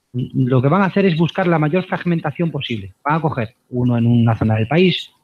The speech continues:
otro en otra, lo más separado posible, ¿vale? Para evitar precisamente eso,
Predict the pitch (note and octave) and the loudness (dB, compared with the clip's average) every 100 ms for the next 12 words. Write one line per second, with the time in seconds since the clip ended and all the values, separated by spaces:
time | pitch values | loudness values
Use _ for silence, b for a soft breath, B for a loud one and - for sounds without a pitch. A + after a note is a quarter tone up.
0 | _ - C3+ A2 A#2+ F3 C#3 C#3+ - - | _ -2 0 0 0 0 0 -6 -10 -20
1 | _ C3 D#3+ C#3+ F3+ E3 D#3+ B2+ A2 A2+ | _ 0 0 0 0 0 0 -4 -6 -8
2 | E2+ - _ _ _ _ G#2+ C3 D#3 _ | -10 -16 _ _ _ _ -10 -10 -12 _
3 | _ _ G#2+ A2 A2 A#2 C#3+ D#3 C#3+ D#3 | _ _ -6 -4 -4 -4 -2 0 0 0
4 | F3 D3 C#3+ - F#2 | 0 -2 -4 -6 -14